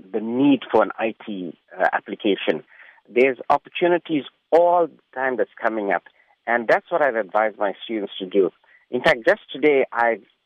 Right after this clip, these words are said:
saw an article that South Africa is in dire need of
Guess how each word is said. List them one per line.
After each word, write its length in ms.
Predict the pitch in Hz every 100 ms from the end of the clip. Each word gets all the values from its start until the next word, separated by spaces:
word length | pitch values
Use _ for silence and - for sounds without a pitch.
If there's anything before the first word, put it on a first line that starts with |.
| 127 -
saw 140 | 156
an 100 | 131 -
article 440 | 135 143 - 127 113
that 120 | 104 -
South 220 | 135 - -
Africa 460 | 156 - - 139 -
is 140 | 107
in 220 | 107 98
dire 420 | 101 120 147 156 165
need 600 | 120 107 131 127 107 - - - -
of 100 | -